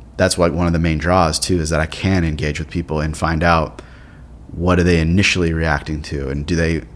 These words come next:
do they feel that sense of kind of infinite abyss that I felt when I was painting certain things. Most of the time it's more straightforward for them. It's more, more happy. But sometimes when people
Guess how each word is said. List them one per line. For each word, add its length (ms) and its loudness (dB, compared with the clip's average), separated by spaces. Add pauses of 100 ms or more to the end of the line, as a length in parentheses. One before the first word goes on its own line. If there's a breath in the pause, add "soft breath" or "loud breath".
(340 loud breath)
do 80 -2
they 160 4
feel 360 4
that 200 2
sense 300 0
of 200 -4
kind 220 -2
of 360 -6
infinite 640 -2
abyss 400 0
that 140 -2
I 280 0 (500)
felt 360 0
when 100 0
I 80 4
was 120 -2
painting 360 -2
certain 280 -6
things. 380 -6 (840 loud breath)
Most 220 2
of 80 6
the 60 6
time 380 6
it's 200 0
more 160 2
straightforward 640 2
for 120 -2
them. 300 2
It's 160 -2
more, 460 0
more 220 0
happy. 580 2 (360 loud breath)
But 120 2
sometimes 440 4
when 120 4
people 300 2